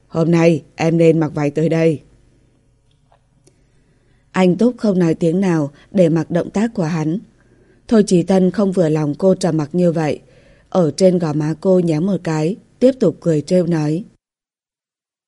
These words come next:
"Nghe nói thời gian trước em làm chuyện gì quá giới hạn, mới để cho Sở Hành quăng em đến nơi như hộp đêm đó. Tôi mới có thể phát hiện có một tiểu mỹ nhân như em. Em thế nào mà không ngoan vậy, hả?" Mí mắt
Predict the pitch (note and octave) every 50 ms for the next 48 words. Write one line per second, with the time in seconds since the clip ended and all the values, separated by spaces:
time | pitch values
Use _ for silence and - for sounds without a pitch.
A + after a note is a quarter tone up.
0 | _ _ _ - D3+ E3 E3+ E3 D#3+ D#3 D#3 D#3+ D3+ F#3+ E3+ D3+ - E3+ D#3 D3
1 | - F3+ F#3 F#3+ F#3 - - D#3+ D3+ D#3 D#3+ D3+ D3 C#3+ - D3+ F2 C#3+ D#3 D3+
2 | D3 D3 D#3+ D3+ D3 - D#3+ D3+ D#3 F#3+ E3+ D3 C#3+ - - _ - - - _
3 | _ F3 E3+ E3 F3 F#3+ E3+ D3+ - - E3+ - - E3+ C#3+ D#3 D#3 D#3 C#3 C#3
4 | - E3+ D#3 D#3+ D#3+ E3 D#3+ D#3+ - E3 D#3 D3+ E3 E3+ E3+ E3 E3 E3+ E3 D3+
5 | - - D#3+ D#3+ D#3+ E3 D#3+ D3 C#3+ D3 D#3 G#3+ - - _ _ _ _ _ _
6 | _ _ _ F3+ E3+ E3 E3 D#3+ D#3+ D#3 - D#3+ D#3 - F#3+ D#3 - - F#3+ F#3+
7 | F3+ E3 - - - - D#3+ D3+ D#3 D3+ D3 - F#3 E3 C3+ B2+ C3+ - - F3+
8 | F3 E3 D#3 D#3 D#3+ D#3 D#3 D#3 D#3+ D#3+ C#3 - _ _ _ _ _ _ _ _
9 | _ - E3 E3 D#3+ E3+ E3 D3+ D#3 F3 F3 D#3+ D3+ C#3 D3 D3 C#3 - F#3 E3+
10 | E3 E3 D#3+ D#3+ D#3+ D3+ D3+ - C3+ C#3 C#3+ - _ _ _ - E3 D3 C#3+ C#3+
11 | D3 F3 - _ _ _ _ _ _ _ _ _ _ _ _ _ _ _ _ _
12 | _ _ _ _ _ _ _ _ _ _ _ _ _ _ _ _ _ _ - F3
13 | E3+ F3 E3+ G#3 B3